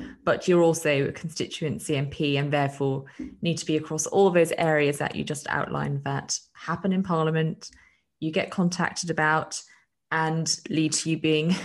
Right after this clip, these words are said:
<laughs> recognised by Patchwork Foundation. So you're clearly doing, you know, a, a great deal, but then <laughs> prioritising that, gosh, I just think, ha-, you know, all of those things are arguably important. I, I, I, on a personal level, I, I,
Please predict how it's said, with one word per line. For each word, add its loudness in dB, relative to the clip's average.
<laughs> -18
recognised 0
by -2
Patchwork -6
Foundation. 2
So -2
you're 2
clearly 4
doing, 2
you 0
know, -2
a, -6
a 0
great 0
deal, 4
but -2
then 2
<laughs> -20
prioritising 6
that, 0
gosh, 4
I 0
just -6
think, -2
ha-, -4
you -2
know, -2
all 4
of 2
those 0
things -4
are 0
arguably -4
important. -4
I, -4
I, -6
I, -6
on -4
a -4
personal 0
level, -2
I, -4
I, -8